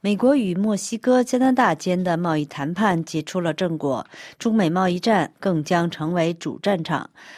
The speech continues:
但习近平和特朗普似乎都不着急。与此同时，中国媒体舆论的表现却并不淡定，而是处于亢奋与焦虑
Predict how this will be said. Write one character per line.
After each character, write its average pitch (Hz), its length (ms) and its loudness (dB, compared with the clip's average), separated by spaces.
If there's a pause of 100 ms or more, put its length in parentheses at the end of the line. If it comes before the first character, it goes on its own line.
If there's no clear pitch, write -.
(140)
但 240 220 6
习 233 220 -4
近 233 180 2
平 180 320 -2
和 180 240 0
特 185 140 -4
朗 175 240 2
普 139 240 -4
似 - 200 -2
乎 214 300 -2
都 175 220 0
不 165 200 -8
着 180 220 2
急。 170 340 -2 (540)
与 247 100 -2
此 269 160 -2
同 196 220 0
时， 190 400 0
中 208 220 0
国 180 280 4
媒 185 280 0
体 143 400 -4
舆 175 120 -2
论 208 220 2
的 165 80 0
表 147 220 -2
现 190 400 -2
却 170 240 0
并 165 280 -2
不 156 160 -4
淡 156 300 0
定， 175 240 0 (280)
而 165 140 0
是 175 240 -2
处 175 280 -4
于 160 220 -4
亢 240 340 -2
奋 208 260 4 (300)
与 180 260 0
焦 233 320 4
虑 233 260 0